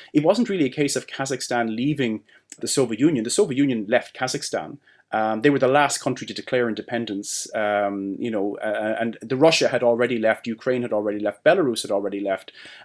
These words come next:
and the Soviet Union, you know, formally collapses a week later. So independence was, in some respects, uh, an unexpected and largely unwanted gift. Now, retros-, retrospectively, they've, they've changed the history books to make it seem like there was a manly struggle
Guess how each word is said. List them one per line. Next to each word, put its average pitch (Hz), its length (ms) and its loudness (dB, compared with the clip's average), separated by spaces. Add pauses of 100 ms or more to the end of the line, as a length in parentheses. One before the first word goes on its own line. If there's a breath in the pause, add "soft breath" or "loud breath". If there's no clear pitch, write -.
(100)
and 123 120 2
the 127 60 -2
Soviet 127 280 2
Union, 113 380 0
you 127 120 -2
know, 110 100 0
formally 147 400 4
collapses 110 420 -2
a 107 60 -4
week 110 240 -6
later. 110 380 -2
So 127 320 4 (160 loud breath)
independence 180 520 2
was, 151 280 8
in 135 60 0
some 147 180 2
respects, - 480 2
uh, 113 400 4
an 123 100 0
unexpected 135 720 2 (200)
and 120 280 -2
largely 180 320 2
unwanted 113 480 2
gift. - 400 -2 (240 loud breath)
Now, 143 160 6
retros-, 170 480 2
retrospectively, 147 720 0
they've, 101 220 -2 (120)
they've 107 160 -2
changed 113 320 -4
the 101 60 -4
history - 260 -6
books - 280 -6
to 98 160 -6
make 98 200 -6
it 95 80 -10
seem 113 220 -4
like 101 160 -2
there 101 100 -4
was 95 120 -6
a 98 80 -4
manly 101 400 -2
struggle 104 480 -4